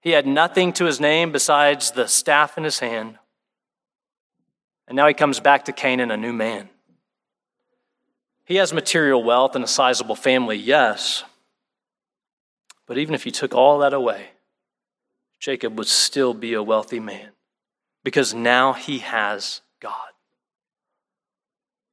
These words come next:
Prior to this, Jacob was a man of the world,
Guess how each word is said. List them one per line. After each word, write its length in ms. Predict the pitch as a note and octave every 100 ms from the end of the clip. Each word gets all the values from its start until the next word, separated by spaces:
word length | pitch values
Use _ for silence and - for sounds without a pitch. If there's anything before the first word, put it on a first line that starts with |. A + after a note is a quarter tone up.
| _ _ _
Prior 300 | - E3 F3+
to 80 | E3+
this, 280 | E3+ F#3 -
Jacob 340 | E3 E3+ F3+
was 120 | D#3+
a 60 | D3+
man 200 | D#3 E3+
of 60 |
the 80 | D#3
world, 460 | D3+ D#3 G3 C#3+